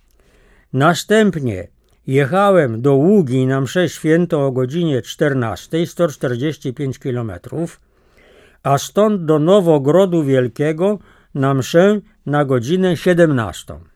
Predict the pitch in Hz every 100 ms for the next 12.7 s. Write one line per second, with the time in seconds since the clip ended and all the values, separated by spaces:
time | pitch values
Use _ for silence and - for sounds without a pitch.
0 | _ _ _ _ _ _ _ _ _ _
1 | _ _ - _ _ _ _ _ _ _
2 | _ _ _ _ _ _ _ _ - _
3 | _ _ _ _ _ _ - 139 151 139
4 | 143 160 160 147 - - 139 139 135 135
5 | 160 160 147 131 131 127 170 160 113 -
6 | - - 139 127 107 123 151 175 _ _
7 | _ _ _ _ _ - 143 143 131 113
8 | 170 190 175 151 147 135 170 156 139 151
9 | 160 170 139 151 147 160 170 160 147 143
10 | 123 151 156 151 - 151 147 156 160 160
11 | 151 147 165 165 160 107 135 170 156 156
12 | 156 139 190 143 - - 73